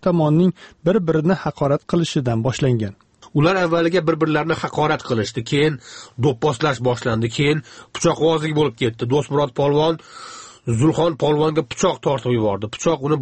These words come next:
Speaker 2: bo'ynining o'ng tomonini kesib tashladi. Bundan g'azablangan Zulxonning ukasi Do'stmurodni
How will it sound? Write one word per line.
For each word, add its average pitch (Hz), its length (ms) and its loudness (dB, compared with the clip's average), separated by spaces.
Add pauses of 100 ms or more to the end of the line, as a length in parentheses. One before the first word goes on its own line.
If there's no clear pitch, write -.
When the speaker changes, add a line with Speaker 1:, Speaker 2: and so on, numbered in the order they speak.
Speaker 2:
bo'ynining 147 400 2
o'ng 151 200 0
tomonini 139 400 0 (120)
kesib 147 300 -2
tashladi. 110 320 -4 (400)
Bundan 143 300 2
g'azablangan 147 600 0
Zulxonning 147 500 0
ukasi 147 340 -2
Do'stmurodni 147 440 0